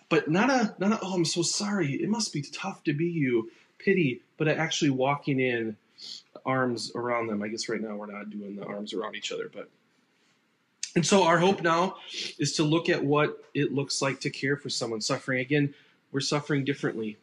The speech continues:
in different ways. We're, although always suffering and feeling the fall, right? Feeling the disobedience, the disconnect from God all the time.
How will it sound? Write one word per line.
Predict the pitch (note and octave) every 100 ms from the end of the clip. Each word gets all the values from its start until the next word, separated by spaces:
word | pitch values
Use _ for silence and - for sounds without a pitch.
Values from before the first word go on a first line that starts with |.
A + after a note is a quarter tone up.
| -
in | A#2+
different | D3 -
ways. | C#3 C#3
We're, | D3 -
although | C#3+ D3 E3 E3+
always | - C3+ C#3+ E3 D#3 C#3+ - - _ _ _ -
suffering | - D#3+ D3 E3 D3 C#3+
and | B2+
feeling | - D3 D3 D3+ C#3+ C3
the | B2
fall, | - - D3+ G#2+ G2+
right? | G#2+ D3+ E3+ -
Feeling | - D3 C#3 C3+ - _ _
the | -
disobedience, | D#3 D3+ E3+ D3+ D3 C#3+ C#3
the | -
disconnect | C3 C#3 - D#3 D3+
from | - D3
God | C#3 A#2+ A#2+ A#2+
all | A#2 B2+ C3
the |
time. | C#3 - G#2+ G2+